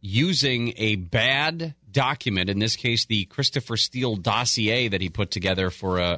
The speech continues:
opposition research for the Clinton, uh, campaign and the Democratic National Committee, that they used that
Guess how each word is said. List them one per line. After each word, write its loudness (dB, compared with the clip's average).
opposition 0
research -2
for -8
the 0
Clinton, -2
uh, 0
campaign -2
and -2
the -2
Democratic 0
National -4
Committee, 0
that 0
they 4
used 0
that 0